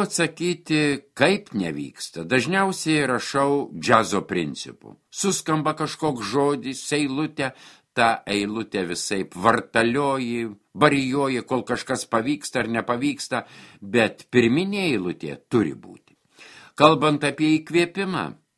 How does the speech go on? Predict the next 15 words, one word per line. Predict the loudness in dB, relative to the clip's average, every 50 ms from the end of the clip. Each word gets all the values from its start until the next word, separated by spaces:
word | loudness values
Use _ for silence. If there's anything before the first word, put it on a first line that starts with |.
| _ _ _ _ 0
tai | 0 0 2 2
daugiau | 2 0 2 2 2 4 6 6
romantinė | 4 6 4 2 2 0 -4 -8 -8 -8 -8 -10
kategorija. | -10 -12 -10 -8 -10 -8 -8 -8 -8 -8 -10 -12 -16 -18 -20 _ _ _ _ -20 -20 -20 -20 -20 _ _ _ -6
Viename | -2 0 2 2 2 2 4 2 2 2
iš | 0 -4 -8 -12 -12 -14 -16 -20 _ _ _ -6
poetinio | -2 0 0 0 -2 -4 -4 -4 0 0 0 0 0 -4 -6 _ _ _ _ _ _ _
Druskininkų | -8 -2 2 2 2 2 0 -2 -2 0 0 2 2 0 -2 -2 -2 -2 0
rudens | 0 -2 -2 -2 0 0 0 0 0 -4 -4 -2
renginių | -2 -2 -2 -2 -2 -2 -2 0 0 -2 -2
buvo | -2 -2 -2 0 0 0
tokia | 0 -2 -4 -2 -2 -2 -2
tema: | 2 2 2 4 4 4 4 2 2 -2 _ _ _ _ _ _ _ _ _ _ _ _ _ -2
„Poezija | 2 6 6 6 6 4 2 0 -2 -2 0 0 0 0 0 -2 -4 -4 4
amatas | 6 6 6 6 4 0 -4 -6 -6 -8 -12 -12 -12 -14 -16 -16 -16